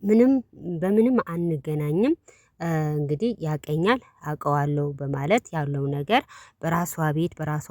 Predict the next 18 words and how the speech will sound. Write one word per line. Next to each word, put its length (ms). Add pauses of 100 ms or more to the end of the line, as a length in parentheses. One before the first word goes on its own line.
(160)
ቻናል፣ 380 (420)
እ፣ 180
ተናግራለች። 840
እንግዲህ፣ 380 (220)
እ፣ 100 (240)
መረዳት 560
አለባችሁ። 640 (480)
ብዙዎቻችሁ 720
ግን 220
የስድብ፣ 480 (160)
እ፣ 220
የምትቸኩሉ 960
ሰዎች 420
አላችሁ። 360
ስድብ 220
እኮ 140
ጥሩ 180
አይደለም። 380